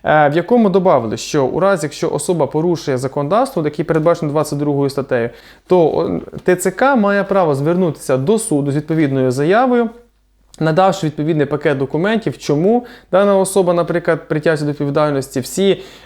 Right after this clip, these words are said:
е, повідомлення, що особі повідомлялися, і вона свідомо не прибула. І в такому випадку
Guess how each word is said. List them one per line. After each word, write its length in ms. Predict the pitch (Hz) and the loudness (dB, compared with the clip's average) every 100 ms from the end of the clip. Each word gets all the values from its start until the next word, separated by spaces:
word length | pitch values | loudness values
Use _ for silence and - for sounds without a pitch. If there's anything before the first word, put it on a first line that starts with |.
| - | 0
е, 140 | 147 | 0
повідомлення, 760 | - 170 151 156 226 214 196 190 | 2 2 4 4 4 4 2 0
що 200 | - 175 | 0 0
особі 300 | 170 175 160 | 0 -2 0
повідомлялися, 840 | 165 156 156 160 160 151 147 151 | -2 0 0 0 2 2 0 -2
і 20 | |
вона 240 | 143 151 | 0 0
свідомо 400 | 143 147 151 151 | -2 -2 0 2
не 100 | 143 | 0
прибула. 460 | 131 139 135 131 123 - | 0 -2 0 0 0 0
І 100 | 180 | -2
в 60 | |
такому 300 | - 170 180 | -2 0 0
випадку 500 | 160 165 262 180 208 | 0 2 0 0 -2